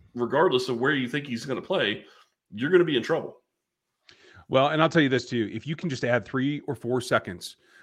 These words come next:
Speaker 2: to the pre-snap process for every opposing quarterback just to find him,
Speaker 1: Yep.
Speaker 2: that helps you in terms of your play clock,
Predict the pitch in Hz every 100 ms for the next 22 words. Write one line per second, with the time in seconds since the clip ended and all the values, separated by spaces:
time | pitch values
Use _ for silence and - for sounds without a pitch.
0 | _ - 120 - - 143 160 139 - 123
1 | 123 104 - 113 113 131 123 120 117 107
2 | - 110 98 - - 123 - 110 - 160
3 | 127 85 87 78 _ _ _ _ - -
4 | - - 139 151 - 151 120 - 120 113
5 | 131 123 113 101 95 113 131 120 120 113
6 | - 101 98